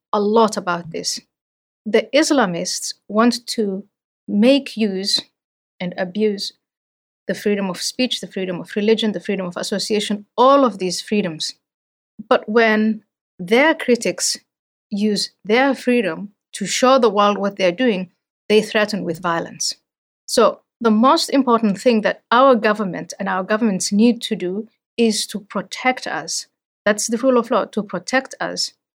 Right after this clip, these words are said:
so that we can have these open discussions. But we, we're not doing that. Our, our government is doing exactly the opposite. We're constantly appeasing them and obliging them and th-,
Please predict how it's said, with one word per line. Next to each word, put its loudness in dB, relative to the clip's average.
so 2
that 0
we 4
can -4
have -2
these -6
open -6
discussions. -8
But -4
we, 0
we're 0
not 2
doing 4
that. -2
Our, 0
our 2
government 2
is -4
doing 0
exactly -2
the -8
opposite. -6
We're -4
constantly 0
appeasing 0
them -2
and -6
obliging -2
them -2
and -4
th-, -6